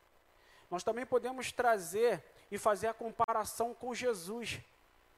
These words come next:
Jesus Cristo, quando veio a essa terra, ele veio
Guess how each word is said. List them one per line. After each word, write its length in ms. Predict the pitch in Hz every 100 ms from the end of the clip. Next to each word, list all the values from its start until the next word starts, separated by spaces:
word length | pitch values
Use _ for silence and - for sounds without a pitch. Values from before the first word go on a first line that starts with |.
| _ - -
Jesus 320 | - 196 226 -
Cristo, 400 | 226 269 - 269
quando 320 | 240 262 240
veio 420 | 190 160 240 247
a 40 | 196
essa 280 | 202 196
terra, 520 | 170 - 226 202 165 -
ele 240 | - 208 196
veio 500 | 165 214 247 170